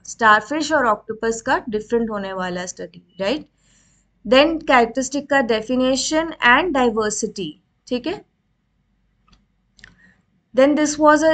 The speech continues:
example stone building का basically कि कैरेक्टरिस्टिक्स कैसी होती हैं, क्यों होती हैं, इंपॉर्टेंस क्या है कैरेक्टरिस्टिक्स की, क्यों हमें एक कैरेक्टरिस्टिक किसी ऑर्गेनिज्म में चाहिए to study about it, okay?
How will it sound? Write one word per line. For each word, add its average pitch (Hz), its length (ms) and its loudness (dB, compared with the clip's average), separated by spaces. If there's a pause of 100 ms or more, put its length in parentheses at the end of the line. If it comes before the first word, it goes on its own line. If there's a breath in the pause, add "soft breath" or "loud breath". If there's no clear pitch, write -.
example 220 560 2
stone 277 440 -2
building 269 420 0
का 302 100 2
basically 277 600 -4
कि 320 120 -6
कैरेक्टरिस्टिक्स 247 800 -4
कैसी 208 400 -4
होती 254 400 -2
हैं, 269 120 -2
क्यों 247 420 -2
होती 254 360 -2
हैं, 254 120 -4
इंपॉर्टेंस 226 720 -2
क्या 240 200 2
है 214 120 2
कैरेक्टरिस्टिक्स 214 720 -10
की, 269 120 -8
क्यों 294 500 -2
हमें 277 200 0
एक 277 320 -2
कैरेक्टरिस्टिक 240 560 -4
किसी 240 260 -8
ऑर्गेनिज्म 202 500 -6
में 254 240 -6
चाहिए 196 480 -6 (480)
to 262 140 -2
study 220 280 0
about 185 460 -6
it, - 280 -12
okay? 349 200 -10